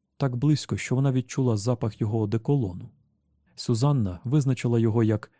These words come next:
англійську шкіру. "Цей фізичний зв'язок потрібен нам для забезпечення фіналу переймів, завдяки якому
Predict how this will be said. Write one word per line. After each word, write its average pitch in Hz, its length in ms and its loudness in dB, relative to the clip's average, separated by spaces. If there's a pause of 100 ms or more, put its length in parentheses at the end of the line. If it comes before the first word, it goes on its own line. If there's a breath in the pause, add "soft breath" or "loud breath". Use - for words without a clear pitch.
англійську 131 600 0
шкіру. - 500 -8 (840)
"Цей 104 440 0
фізичний 110 720 -2
зв'язок 104 880 0
потрібен 110 600 0
нам 90 300 -8
для 107 380 0
забезпечення 104 1000 0
фіналу 104 520 0
переймів, 104 840 -2 (460)
завдяки 101 540 0
якому 101 640 2